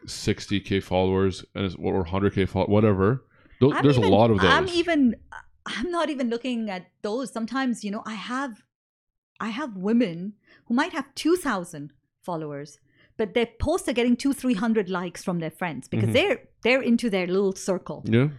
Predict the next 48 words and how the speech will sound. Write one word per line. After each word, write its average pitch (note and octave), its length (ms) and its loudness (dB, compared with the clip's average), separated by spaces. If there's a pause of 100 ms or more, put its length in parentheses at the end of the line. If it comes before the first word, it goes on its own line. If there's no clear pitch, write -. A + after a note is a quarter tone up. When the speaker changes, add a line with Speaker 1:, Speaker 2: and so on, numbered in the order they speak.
Speaker 2:
I'm D4 160 2
looking F#4 240 -2
at A3 220 -6
those C#4 240 2
kind G3+ 160 -6
of D#3+ 80 -10
women D3+ 260 -4
as D3+ 80 2
Speaker 1:
Yeah. F3 60 -8
Speaker 2:
well D#3 200 -6
because C#4 280 -4 (380)
they C#4 300 2
have C#4+ 300 -2
something C#4+ 400 -2
to A#3 100 -6
say G#3+ 320 -6
that G#3+ 180 -6
other, A3 200 -2 (160)
that F#3+ 220 -6
their G#3 120 -4
two, C#4+ 240 -4
three C4 240 -4
hundred, G#3+ 480 0 (1200)
you A#3 140 0
know, F#3 220 -4
active, F#3 480 -2
Speaker 1:
Mm. A2 300 -4
Speaker 2:
loyal G3+ 540 0
people F#3+ 400 -4
wanna G3 220 -2
hear. G#3+ 280 -4 (500)
That's D#4+ 200 -4
what D#4+ 120 2
I A#3 120 -2
want. E3 380 -14 (180)
Speaker 1:
Yeah. G2 220 0 (880)
Speaker 2:
You G#3+ 120 -2
know, G#3+ 80 -2
I'm, C#4 260 -2
I'm C#4 220 0
looking C#4 260 -2
at F#3+ 80 -6
the G#3+ 80 -2
niche A3+ 320 2
of G3+ 140 -6
the F3+ 60 -8
niche F#3+ 400 -8
Speaker 1:
Mm. G#2+ 220 -6